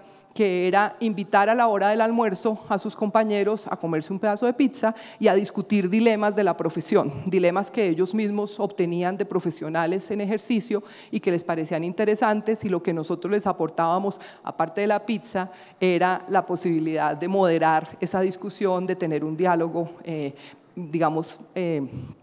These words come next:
desprevenido, espontáneo sobre el tema, pero al mismo tiempo orientado desde nuestro conocimiento.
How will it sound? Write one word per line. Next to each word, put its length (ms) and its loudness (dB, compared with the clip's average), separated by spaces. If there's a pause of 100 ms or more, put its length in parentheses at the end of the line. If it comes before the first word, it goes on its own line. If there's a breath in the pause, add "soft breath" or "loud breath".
(500)
desprevenido, 960 2
espontáneo 800 0
sobre 240 0
el 80 -2
tema, 320 -2 (200 loud breath)
pero 160 6
al 60 2
mismo 240 0
tiempo 380 0
orientado 800 0
desde 260 -6
nuestro 440 -8 (120)
conocimiento. 760 -10